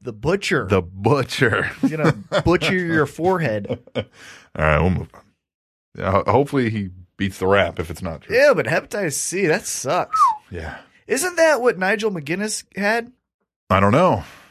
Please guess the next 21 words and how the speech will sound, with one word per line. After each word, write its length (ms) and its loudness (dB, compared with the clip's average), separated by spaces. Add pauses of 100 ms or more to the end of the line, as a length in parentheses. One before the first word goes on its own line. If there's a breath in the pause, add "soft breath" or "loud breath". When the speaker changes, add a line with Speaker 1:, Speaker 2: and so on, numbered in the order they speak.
(600 loud breath)
Speaker 1:
'Cause 260 2
I 120 2
think 260 -4
that's 200 0
why 300 4
he, 140 0
when 140 -2
he 100 0
was 100 -4
in 120 -6
T 160 -6
N 100 -2
A, 320 0 (560)
you 100 -6
know, 140 -2
he 220 -2
had 160 0
that 160 -4
good 200 -4
push. 420 -2
Speaker 2:
Right. 320 6